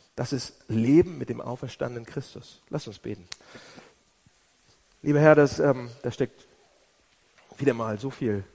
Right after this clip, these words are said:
äh, Freude drin im Text und so viel, ähm, Lust auf dich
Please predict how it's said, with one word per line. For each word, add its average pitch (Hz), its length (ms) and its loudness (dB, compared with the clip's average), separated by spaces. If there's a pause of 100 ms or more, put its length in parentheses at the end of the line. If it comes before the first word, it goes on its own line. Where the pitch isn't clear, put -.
(340)
äh, 98 320 -2 (1160)
Freude 202 680 4
drin 117 200 -2
im 104 140 -8
Text - 340 -8
und 120 100 -14
so 135 140 -4
viel, 135 400 0
ähm, 117 340 -8 (1080)
Lust 170 420 -2
auf - 240 -12
dich - 400 -6